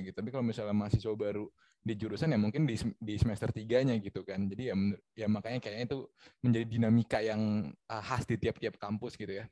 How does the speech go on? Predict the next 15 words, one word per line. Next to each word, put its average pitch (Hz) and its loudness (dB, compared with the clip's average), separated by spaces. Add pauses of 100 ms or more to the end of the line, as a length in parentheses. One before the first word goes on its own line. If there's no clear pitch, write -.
(100)
Karena 113 -6 (560)
ya 107 -4
baik 107 -2
lagi 120 0
di, 110 -4
di 104 -8
tiap 98 -6
tempat 107 0
beda 107 -4
gitu 98 -10
ya. 98 -8
Kayak 95 -8
di 110 -6
gue 101 -4
aja 107 -6